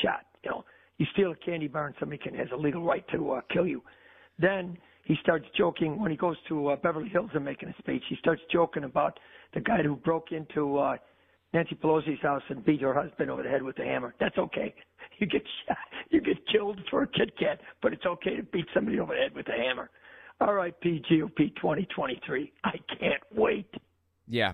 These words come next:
Speaker 2: absolutely. Uh, Donald Trump made jokes about Paul Pelosi, Nancy Pelosi's husband, getting beaten with a hammer, almost dying. He turned out to be okay,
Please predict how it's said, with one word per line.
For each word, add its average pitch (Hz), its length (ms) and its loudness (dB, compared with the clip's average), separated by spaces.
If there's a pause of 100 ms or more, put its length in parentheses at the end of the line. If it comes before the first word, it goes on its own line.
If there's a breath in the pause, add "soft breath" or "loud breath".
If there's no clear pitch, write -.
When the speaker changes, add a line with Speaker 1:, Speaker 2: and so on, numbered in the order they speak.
(120)
Speaker 2:
absolutely. 113 880 -2
Uh, 104 380 2
Donald 131 360 4
Trump 120 360 2 (160)
made 117 380 2
jokes 120 680 2 (240)
about 117 340 2
Paul 139 280 4
Pelosi, 135 560 2
Nancy 123 280 -4
Pelosi's 131 380 -2
husband, 117 380 -2
getting 120 360 0
beaten 120 420 -4
with 110 220 -2
a 107 100 -2
hammer, 135 400 -2
almost 147 480 6
dying. 135 400 4
He 107 400 -6
turned 135 180 -2
out 123 160 0
to 123 80 -8
be 117 160 0
okay, 113 520 0